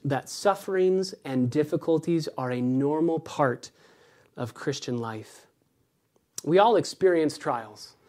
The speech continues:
The question is not if we're going to experience them. The question is, how will we experience them? How will we go through difficulties? How will we go through trials?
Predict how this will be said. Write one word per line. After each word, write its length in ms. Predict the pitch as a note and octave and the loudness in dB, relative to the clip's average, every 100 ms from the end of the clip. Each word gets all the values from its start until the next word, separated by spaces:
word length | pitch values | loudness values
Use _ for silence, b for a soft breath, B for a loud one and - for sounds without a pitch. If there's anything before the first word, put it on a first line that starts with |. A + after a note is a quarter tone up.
| b b b b b b | b b b b b b
The 80 | D3+ | 2
question 380 | G3+ A3+ - G#3+ | 6 6 6 2
is 100 | F3 | 6
not 180 | F#3 F3 | 6 6
if 120 | E3 | 4
we're 60 | |
going 240 | D#3+ D#3+ D3 | 4 6 4
to 80 | C#3 | 2
experience 540 | - - E3 C#3+ B2+ | 0 0 2 2 0
them. 140 | C3 | -4
The 60 | B2 | -4
question 460 | - F#3+ F#3+ - F3 | 0 0 0 2 4
is, 140 | C#3+ | 2
how 580 | - - - G3 F3+ D3+ | -4 -8 2 4 6 6
will 380 | C3 B2+ C3 B2+ | 4 0 -2 -2
we 180 | B2+ | -2
experience 440 | B2 - - B2 A2 | -4 -6 -8 -8 -8
them? 120 | A2+ | -10
How 400 | - F3+ F#3+ A3+ | -6 0 2 6
will 240 | A3 G3+ | 8 8
we 160 | F3+ F3 | 8 4
go 340 | D#3+ E3 F#3 | 4 4 6
through 480 | G3 - E3 D3 C#3 | 4 2 2 4 4
difficulties? 720 | C#3+ E3+ F3+ F3 F3+ F3 G3 - B B | 2 0 -2 -4 -4 -2 -4 -6 B B
How 320 | - F3 G#3 | -4 2 6
will 160 | A3+ G3+ | 8 8
we 120 | E3+ | 8
go 220 | D#3 E3 | 6 4
through 200 | E3 C#3+ | 4 0
trials? 480 | C#3 E3 D3+ E3 | 0 -2 -2 -2